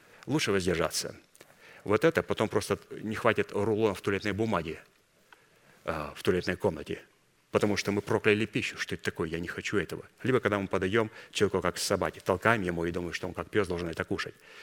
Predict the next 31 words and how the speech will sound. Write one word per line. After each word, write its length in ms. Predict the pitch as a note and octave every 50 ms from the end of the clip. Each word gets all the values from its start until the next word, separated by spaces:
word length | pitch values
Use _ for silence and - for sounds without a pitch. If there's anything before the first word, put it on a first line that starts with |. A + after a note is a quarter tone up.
| - - -
Мы 120 | - F#2
должны 160 | F#2+ F#2 F#2+
понимать, 400 | - - G2+ G#2+ G#2 A2+ G2+ F2+
что 320 | - - - F#2+ E2+ D#2 - - - - - - - -
мы 200 | - F2+ A#2+ C3+
проклинаем, 640 | - - - G2 F2+ - G2 G2 G#2+ B2 A#2+ G2 E2+
когда 320 | - - F#2+ F2 F2+ F#2
мы 140 | F2 F2+ F2
едим 360 | F2+ F2+ E2+ E2 G2 A2 G#2+
пищу, 640 | G2 - - - B2 A2+ - - - G2 E2+ D2 C#2 - _ _ _ _ _ _ _ -
за 160 | F2 E2+ G2
которую 280 | - F2+ - G2+ G2 F#2
мы 80 | F#2
не 140 | F2+ F#2 F#2+
благодарим 460 | E2 E2+ F#2+ F2+ F#2 E2+ F#2 F#2 F#2
Бога. 260 | F2 G2 F2 D#2 D#2 - - _ _ _ _ _ _ _ _ _ _ _ _ _ _ _ _ _
Почему? 320 | - F#3 - - A2+ A2 G#2+
Потому 260 | - G2 - G2+ G2+
что 180 | F#2 - - F2
пища 360 | - - B2+ C3+ - - F#2
должна 420 | F2 F2+ F2 E2 F2 G2+ A2+ A2+
освящаться 1120 | A2 - - G2+ - - - G2+ G2+ - - - A#2+ G#2+ F#2+ - - - F#2 D#2+ D2 - _ _ _ _ _ _ _ _ _ _ - -
молитвой 540 | F2 F2 F#2 F#2 G#2+ A2+ - - G#2 G2 G2+
благодарения. 720 | - E2+ F2+ F#2 F#2 F#2 F#2+ F#2+ G2 G#2 F#2+ E2+ E2+ E2+
Когда 200 | - G2 F#2+ G2
человек 240 | - - G#2+ F#2 -
с 100 | - -
неблагодарением 560 | F#2 E2+ G2 F#2+ G#2 G2 G#2 G#2 G2 F#2 E2+
принимает 420 | - - F#2+ G2 G2 G2+ G2 F#2 -
эту 160 | F2+ - F2
пищу, 460 | - - B2 B2+ - - - F2+ D#2+